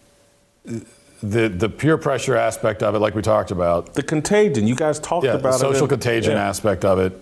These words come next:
Speaker 1: cannot be understated. The fact that there's, as you say, there's a social capital in being in the L G B T club. To the, and, and that's one thing I learned film. There are a lot of things that I, I thought I knew most of what there was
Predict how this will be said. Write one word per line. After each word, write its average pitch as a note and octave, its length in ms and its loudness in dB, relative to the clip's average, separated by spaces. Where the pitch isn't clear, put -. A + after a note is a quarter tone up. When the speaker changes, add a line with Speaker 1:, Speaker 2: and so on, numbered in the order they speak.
Speaker 1:
cannot G#2 340 0
be A2 100 0
understated. F#2+ 640 0
The F2+ 100 -2
fact A2+ 280 -2
that G#2 80 -8
there's, G#2 240 0
as G2 160 0
you A2+ 80 2
say, G2+ 220 0
there's G2 280 0
a G2 60 0
social A2 320 0
capital F#2+ 580 0
in G2 220 2
being A2 320 0
in G#2 100 0
the G2+ 60 2
L G#2 160 2
G F#2+ 100 -2
B G2 140 -2
T G2 320 -2
club. G2 420 0
To A2+ 60 -2
the, A#2 260 0
and, B2 100 0
and B2 120 0
that's D3 160 -2
one D3 140 0
thing C3 100 -2
I A#2+ 80 2
learned A#2 320 2
film. A#2+ 240 0
There A2 80 0
are - 20 2
a B2+ 40 4
lot C#3+ 140 2
of B2 60 -8
things A#2 200 0
that G#2+ 80 2
I, G#2+ 340 2
I A2 40 -2
thought D#3+ 120 0
I B2 100 0
knew A#2+ 460 2
most A2 240 0
of A#2+ 40 -2
what G#2+ 80 2
there G#2+ 80 2
was G#2 260 0